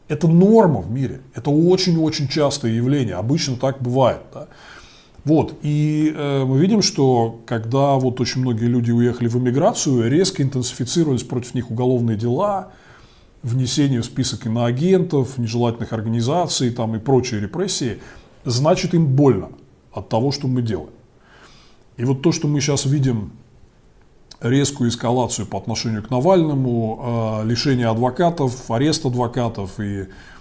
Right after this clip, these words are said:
изъятие корреспонденции, это говорит о том, что Путина это волнует, что он видит,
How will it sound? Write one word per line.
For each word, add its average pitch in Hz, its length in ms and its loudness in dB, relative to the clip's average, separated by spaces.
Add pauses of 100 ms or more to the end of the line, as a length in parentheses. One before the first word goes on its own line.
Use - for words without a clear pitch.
(300)
изъятие 123 500 0
корреспонденции, 139 800 0
это 165 260 -4
говорит 160 380 2
о 165 60 -2
том, 180 180 -2
что 170 200 -2
Путина 170 420 0
это 151 240 -2
волнует, 135 680 2 (1500)
что - 280 -2
он 151 300 4
видит, 151 580 -2